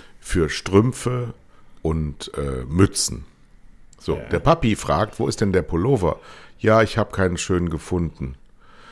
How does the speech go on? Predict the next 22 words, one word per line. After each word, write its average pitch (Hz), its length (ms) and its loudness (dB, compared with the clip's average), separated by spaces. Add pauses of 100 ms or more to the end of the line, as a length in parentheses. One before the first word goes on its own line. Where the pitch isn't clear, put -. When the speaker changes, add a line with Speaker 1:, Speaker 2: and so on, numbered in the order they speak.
(240)
Speaker 1:
Dann 92 280 2
fragt - 420 0
der 90 60 4
Papi, 80 400 0
„Wo 90 80 2
sind 95 240 0
denn 82 140 0
die 78 60 -6
sechsundfünfzig 73 1040 -8
Euro?“ 85 600 4
Und 80 120 -6
der 78 140 -2
Uwe 80 220 -4
sagt, 92 320 -2 (420)
„Ja.“ 90 540 2 (2000)
Das, 117 200 4
Speaker 2:
Das - 80 -4 (220)
Speaker 1:
das 123 240 4
Speaker 2:
war 180 80 8
Speaker 1:
ist, 190 140 8
Speaker 2:
das - 20 -
Ende. 160 340 6